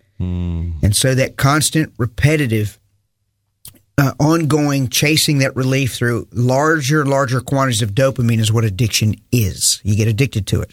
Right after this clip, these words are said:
Speaker 2: because it's very addictive. So the only way, for example, when people pick up their phone,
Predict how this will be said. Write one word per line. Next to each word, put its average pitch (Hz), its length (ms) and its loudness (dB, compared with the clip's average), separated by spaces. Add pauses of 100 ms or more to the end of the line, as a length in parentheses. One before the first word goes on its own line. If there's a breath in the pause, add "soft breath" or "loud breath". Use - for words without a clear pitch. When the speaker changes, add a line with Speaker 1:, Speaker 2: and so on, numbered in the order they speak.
Speaker 2:
because 113 240 2
it's 107 160 0
very 113 260 0
addictive. 87 400 -4 (680 soft breath)
So 147 120 2
the 135 180 2
only 202 260 -2
way, 160 280 2
for 156 160 -6
example, 143 420 0
when 127 180 0
people 202 440 0
pick 165 240 -4
up 160 100 -4
their 123 120 -2
phone, 135 480 -2